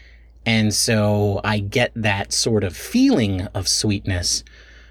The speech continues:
from the combination. This is, this is definitely a sipper. I tell you what, Matthew, I could sit on my couch in my living room at the end of a Thanksgiving day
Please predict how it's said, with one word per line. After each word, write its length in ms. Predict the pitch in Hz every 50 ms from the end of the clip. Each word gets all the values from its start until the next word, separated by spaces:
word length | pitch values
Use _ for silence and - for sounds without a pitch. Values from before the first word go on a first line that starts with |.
| - -
from 280 | - - - 113 101 98
the 80 | 95
combination. 800 | - - - 107 104 95 - 95 98 98 - - - 92 92 104 -
This 340 | 117 104 107 135 160 - -
is, 300 | 320 302 220 - - -
this 240 | 117 113 160 - -
is 140 | 262 226 180
definitely 480 | - 120 120 - - 117 110 104 104
a 40 | 101
sipper. 420 | 98 - - - - - 98 98 - -
I 120 | 156 196
tell 180 | 202 - 262 277
you 120 | 247 190
what, 220 | 160 156 139 -
Matthew, 520 | 110 104 98 98 - - 101 92 92 92 90 - - _ _ _ - - _ _ - - - - - - - - - - - - - - - - - -
I 200 | 127 143 190 254
could 180 | - - 247 214
sit 300 | - - - 165 165 160
on 160 | 160 156 147
my 200 | 131 127 123 117
couch 800 | 110 - - 110 101 101 95 92 - - - - - - - - - - - - - - - - - - - - - - - - - - - - - - -
in 180 | 139 143 143 151
my 180 | 143 135 131
living 380 | 123 117 117 107 110 107 107 98
room 440 | 95 92 92 90 90 90 87 87 - - - - - - - - - - - - - - -
at 180 | 117 113 110 -
the 180 | 120 104 104
end 240 | 107 117 120 123 113
of 80 | 110 107
a 40 |
Thanksgiving 760 | 104 - - 107 101 98 - - - 101 90 95 95 92 92 92
day 540 | 90 90 85 80 80 82 - - - -